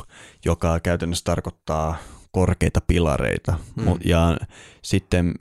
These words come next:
Speaker 1: myöhemmin arabialainen nimi, eli Aun Shams, tarkoittaa myös auringon kaupunkia. Mutta on aivan päivänselvää, että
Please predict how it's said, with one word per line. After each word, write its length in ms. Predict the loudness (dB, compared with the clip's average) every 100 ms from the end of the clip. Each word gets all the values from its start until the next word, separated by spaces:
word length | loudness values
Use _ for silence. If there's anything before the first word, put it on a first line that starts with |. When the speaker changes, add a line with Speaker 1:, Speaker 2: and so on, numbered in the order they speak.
| -6
Speaker 1:
myöhemmin 720 | 0 4 6 6 4 4 2 -2 -8 -16 _ -20 -2
arabialainen 840 | 2 4 4 2 0 0 0 0 0
nimi, 300 | 0 0 0
eli 280 | 0 0 -2 -6 -2
Aun 600 | 2 4 4 4 2 0 -2
Shams, 480 | 0 4 4 2 -2
tarkoittaa 540 | -4 -6 -8 -8 -4 0
myös 400 | 0 0 -4 -8 -2
auringon 440 | 2 2 0 -2 -2
kaupunkia. 640 | -4 -4 -6 -8 -8 -8 -10 -18 -18 -20 -10
Mutta 440 | -4 -4 _ -2 0
on 320 | 2 2 4
aivan 280 | 4 4 2
päivänselvää, 840 | 0 0 0 -2 -2 0 -2 -2 -4
että 380 | -4 -2 -2